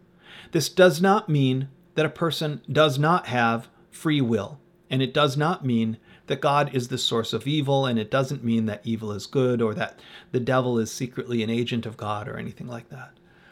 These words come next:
It only means that, on a higher level, God is in control, and absolutely nothing is random or happenstance, and nothing escapes his notice. As the Master says, "Not even the sparrow falls to the ground apart from the will of your Father."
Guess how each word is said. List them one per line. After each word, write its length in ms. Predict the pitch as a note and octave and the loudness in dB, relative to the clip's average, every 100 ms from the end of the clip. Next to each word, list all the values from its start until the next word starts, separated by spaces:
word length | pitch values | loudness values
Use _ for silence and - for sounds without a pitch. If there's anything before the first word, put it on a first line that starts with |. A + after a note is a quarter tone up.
| - _ - | -20 _ -6
It 80 | C3+ | -2
only 220 | D#3 D#3 | 0 0
means 320 | C3 B2 A#2 | 0 0 -2
that, 260 | G#2+ G#2+ - _ - | -4 -6 -8 _ -4
on 160 | A#2+ | -2
a 60 | G#2+ | -2
higher 380 | B2+ D3 D3 B2+ | 0 2 2 2
level, 400 | G#2+ G#2 G2+ - _ _ _ - B2+ | 0 -6 -10 -14 _ _ _ -10 0
God 320 | C#3+ D3+ C#3+ | 4 4 4
is 180 | C#3 B2+ | 2 2
in 180 | A#2+ | 0
control, 600 | A#2 A#2 - D3+ D#3+ G3+ - _ _ _ - _ | 0 -2 0 0 0 -2 -8 _ _ _ -20 _
and 140 | C3 C#3+ | -2 2
absolutely 720 | F3+ F3 - F#3 F#3 F#3+ D#3+ | 2 2 2 6 6 4 2
nothing 400 | D#3 D#3 D#3+ D3 | 2 0 0 0
is 160 | C3 | 0
random 440 | C3+ C#3+ A#2+ G2 - _ _ - | 0 0 0 -4 -12 _ _ -16
or 100 | C3+ | -4
happenstance, 880 | B2 B2 C#3 B2+ - G2+ - - - _ _ _ _ | 0 0 0 -2 -4 -10 -10 -16 -20 _ _ _ _
and 200 | B2+ A#2+ | -2 2
nothing 340 | C#3 C#3 D#3 C3+ | 2 2 2 0
escapes 460 | - - B2+ - | 0 0 0 0
his 120 | A#2 | -6
notice. 540 | A#2 A2 G#2 G2+ - - _ _ _ _ _ _ _ _ | -2 -2 -4 -8 -14 -16 _ _ _ _ _ _ _ _
As 200 | B2 A#2+ | -4 -2
the 80 | C3+ | 0
Master 340 | C#3 C3+ D3 | 0 0 -2
says, 400 | C3+ C3+ B2+ A#2 - - - | 0 2 2 0 -12 -20 -8
"Not 220 | - E3+ G3 | 2 6 8
even 220 | F#3 E3+ | 8 4
the 60 | |
sparrow 480 | - - D#3 E3 D3+ | 2 0 2 4 4
falls 380 | - C#3 C#3+ C#3+ | 4 4 4 2
to 100 | D3+ | 0
the 60 | C3 | 0
ground 360 | C3 C#3+ C3 | 2 2 2
apart 320 | A2 - C#3 - | 0 0 -2 0
from 140 | C3 | -4
the 60 | A#2 | 0
will 180 | B2+ | 2
of 80 | B2 | 2
your 100 | A2 | -2
Father." 500 | - A#2+ B2 A2+ G#2+ | -4 -2 -2 -4 -10